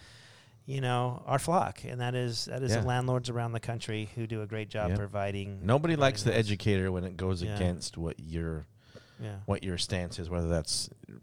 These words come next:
Speaker 2: correct or not, so.
Speaker 1: Well, we've seen, um, in most areas of the country, and I gotta be careful 'cause I'm not an expert in most areas
Speaker 2: Right.
Speaker 1: of the country, but we've seen rents go up quite a bit.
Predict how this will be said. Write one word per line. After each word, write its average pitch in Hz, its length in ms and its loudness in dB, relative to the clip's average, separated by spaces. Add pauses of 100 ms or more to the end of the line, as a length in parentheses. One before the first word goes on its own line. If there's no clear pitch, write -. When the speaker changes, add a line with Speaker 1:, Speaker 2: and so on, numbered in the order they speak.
(200)
Speaker 2:
correct 92 340 -2
or 73 60 -6
not, 69 260 -10
so. 71 220 -6 (840)
Speaker 1:
Well, 151 180 4
we've 220 240 4
seen, 165 680 2 (120)
um, 127 500 -2 (100)
in 151 220 -2
most 220 520 -2
areas 156 440 -2
of 131 120 -2
the 127 80 -4
country, 113 440 -4
and 113 80 -2
I 117 60 -4
gotta 120 160 -2
be 123 100 -2
careful 117 320 -4
'cause 113 160 -8
I'm 113 80 -6
not 113 160 -2
an 110 60 -6
expert 110 360 -8
in 117 80 -10
most 113 280 -4
areas 107 260 -2
Speaker 2:
Right. 104 60 -4
Speaker 1:
of 104 60 -8
the 110 80 -8
country, 104 460 -8 (180)
but 117 200 -4 (580)
we've 165 220 -4
seen 147 540 -2 (100)
rents - 640 0 (100)
go 120 200 0
up 110 240 -4
quite 107 280 -4
a 98 60 -4
bit. 87 260 -8